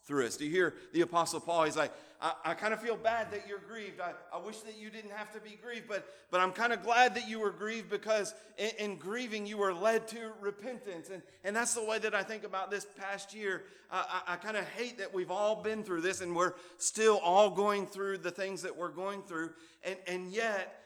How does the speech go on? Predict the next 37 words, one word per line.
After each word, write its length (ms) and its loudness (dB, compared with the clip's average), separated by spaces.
if 140 -4
it's 200 -4
leading 380 -4
us 240 -4
to 160 -6
repent 580 -6
of 140 -4
sinful, 640 -4
wrong 420 0
ways 260 -4
of 160 -6
thinking, 400 -8
then, 240 2
then 120 0
I'm 160 2
not 240 -2
glad. 360 -4
Then, 140 -6
then 160 -2
I'm 140 -4
not, 260 -4
uh, 160 -2
sad 460 -4
that, 260 -2
that 160 -6
we've 180 -8
been 220 -6
grieved. 480 -8
That, 180 -2
that's 220 0
a 80 2
good 400 4
thing 220 4
if 160 -2
it 140 -2
leads 520 -6
to 420 -2